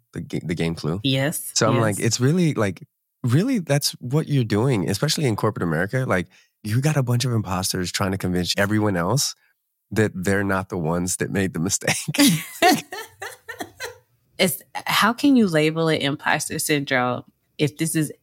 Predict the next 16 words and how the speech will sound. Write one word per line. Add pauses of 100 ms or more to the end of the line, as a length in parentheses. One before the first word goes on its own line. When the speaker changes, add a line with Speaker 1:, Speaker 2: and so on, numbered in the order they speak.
Speaker 2:
everybody's
natural,
like, (120)
this
is
just
how
Speaker 1:
<laughs>
Speaker 2:
everybody (260)
is.
So
Speaker 1:
Yeah.
Speaker 2:
how
can
you, (280)
and